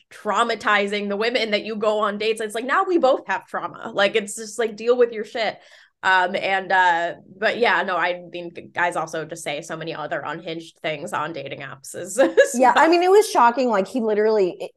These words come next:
Speaker 2: like, it was crazy because the second phone call, it was maybe, like, thirty minutes long. And the whole time I'm like, "How do I get this guy to stop
Speaker 1: Yeah.
Speaker 2: talking
Speaker 1: Yeah.
Speaker 2: so I can get off the phone?" Like,
Speaker 1: Yeah.
Speaker 2: "Please." Um, but it was crazy because he literally said that he had been through,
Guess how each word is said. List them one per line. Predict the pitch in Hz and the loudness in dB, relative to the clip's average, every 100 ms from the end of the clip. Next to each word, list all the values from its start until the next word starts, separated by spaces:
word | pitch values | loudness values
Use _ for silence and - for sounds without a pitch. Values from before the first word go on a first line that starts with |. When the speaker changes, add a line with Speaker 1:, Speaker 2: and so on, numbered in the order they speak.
| 202 - | -14 -2
Speaker 2:
like, | 220 214 247 | 0 0 -4
it | 226 | -4
was | 226 | -4
crazy | - 226 190 202 | -4 0 0 0
because | 190 202 175 | -4 -4 -4
the | - | -4
second | 170 185 165 - - | -4 -4 -4 -8 -6
phone | 139 139 | -6 -4
call, | 160 | -2
it | 131 | -2
was | 104 170 | -2 -4
maybe, | 139 151 | -4 -2
like, | 135 - | -4 -4
thirty | 143 147 147 | -6 -4 -4
minutes | 139 123 - | -6 -8 -6
long. | 135 131 | -4 -2
And | |
the | 127 | -4
whole | 143 - | -4 -6
time | 151 143 | -6 -6
I'm | 131 | -4
like, | - | -6
"How | - 143 | -6 -4
do | 139 | -2
I | 131 | -2
get | - - | -4 -6
this | - | -6
guy | 135 | -6
to | - | -6
stop | - - | -4 -6
Speaker 1:
Yeah. | - | -2
Speaker 2:
talking | 170 175 | 0 2
Speaker 1:
Yeah. | 220 | 4
Speaker 2:
so | 185 | 2
I | |
can | 170 151 | 0 0
get | 143 | 2
off | 143 | 4
the | 151 | 4
phone?" | 139 | 2
Like, | 117 | 2
Speaker 1:
Yeah. | 185 | 2
Speaker 2:
"Please." | 170 - _ _ _ _ _ - | 2 0 _ _ _ _ _ 2
Um, | 262 233 226 226 220 | 4 4 2 0 4
but | 285 | 4
it | 285 | 4
was | 277 - | 0 -4
crazy | - 277 277 214 | -6 -4 -2 -4
because | 208 196 | -2 -2
he | 233 | -4
literally | 196 190 185 180 165 | -4 -2 -2 -2 -2
said | 190 165 | -4 -4
that | - | -6
he | 165 175 | -4 -4
had | 170 | -2
been | 175 165 | -2 -4
through, | 165 185 170 160 160 | -6 -4 -2 0 -2